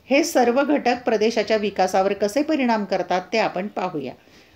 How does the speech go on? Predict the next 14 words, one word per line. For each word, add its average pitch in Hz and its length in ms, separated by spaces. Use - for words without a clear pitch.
मग 240 200
या 262 200
सर्व 269 280
घटकांचा 220 680
त्या 233 360
संबंधित 208 580
प्रदेशाच्या 202 480
विकासावर 196 500
कसा 247 280
परिणाम 214 440
होतो 160 420
ते 277 40
आपण 202 320
या 190 280